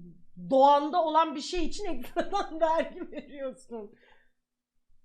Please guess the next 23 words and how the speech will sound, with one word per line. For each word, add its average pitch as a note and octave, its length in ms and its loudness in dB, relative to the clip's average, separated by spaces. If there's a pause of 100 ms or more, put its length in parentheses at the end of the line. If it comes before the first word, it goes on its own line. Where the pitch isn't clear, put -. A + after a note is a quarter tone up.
(880)
Ha, C#4+ 120 -2
öyle D#4 160 4
az C4 260 0
buz G4+ 160 -6
da B4 120 -4
değil F4 220 -2
bu A4+ 80 -2
arada D#4+ 320 -6
K B3 240 -4
D G3+ 180 -8
V'leri. F#3+ 340 -8
Hiç B3+ 180 -8
az G#3 260 -4
değil. E3+ 360 -12 (200)
Öyle A3+ 260 -6
söyleyeyim F3+ 340 -12
yani E3+ 260 -14
size. E3 360 -20 (960)
Keşke A3+ 320 -8
az B3 160 -4
olsaydı F#3+ 460 -10
birazcık. E3+ 460 -14 (1500)
<clears throat> C#4 680 -14